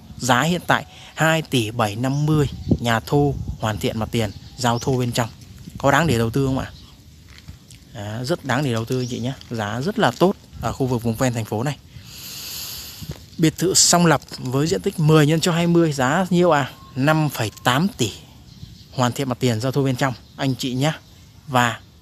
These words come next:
có thể là giảm bớt cho quý anh chị khách hàng khi có nhu cầu thực sự. Biệt thự song lập thì Hạnh Nguyễn không có căn nào, bởi vì biệt thự song lập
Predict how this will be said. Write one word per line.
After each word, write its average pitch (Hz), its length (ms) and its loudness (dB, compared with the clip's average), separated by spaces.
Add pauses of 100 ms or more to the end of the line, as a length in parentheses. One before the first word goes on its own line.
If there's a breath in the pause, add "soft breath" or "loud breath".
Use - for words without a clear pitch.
(240)
có 127 100 -4
thể 131 200 0
là 117 140 -2
giảm 113 200 -2
bớt 170 140 0
cho 151 80 0
quý 135 120 -2
anh 156 60 -4
chị 165 120 -6
khách 160 180 -2
hàng 127 200 0 (340 loud breath)
khi 165 300 6
có 135 100 4
nhu 151 220 2
cầu 120 200 0
thực 123 140 -4
sự. - 200 0 (1600 loud breath)
Biệt 139 100 2
thự 151 100 0
song 151 180 2
lập 143 160 4
thì 127 100 -2
Hạnh 127 120 0
Nguyễn 156 120 0
không 160 260 0
có 131 80 4
căn 151 160 0
nào, 123 160 2
bởi 110 120 0
vì 117 180 2
biệt 127 120 -2
thự 131 100 -2
song 139 180 -2
lập 120 120 0